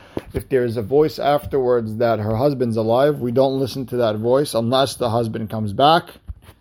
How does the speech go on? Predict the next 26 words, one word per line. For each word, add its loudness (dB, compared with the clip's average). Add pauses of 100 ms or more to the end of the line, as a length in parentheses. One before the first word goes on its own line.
(260)
And -4
with -6
that, 2
we 2
are 0
starting -6
Tzadi -6
Bet -2
Amud -4
Aleph, -4
about 0 (280)
three 0
lines -2
in -8
at -6
the -8
end -6
where -2
it -10
says, -4
"Niset -4
Al -4
Pi -6
Beit -4
Din -6
Tetze." -6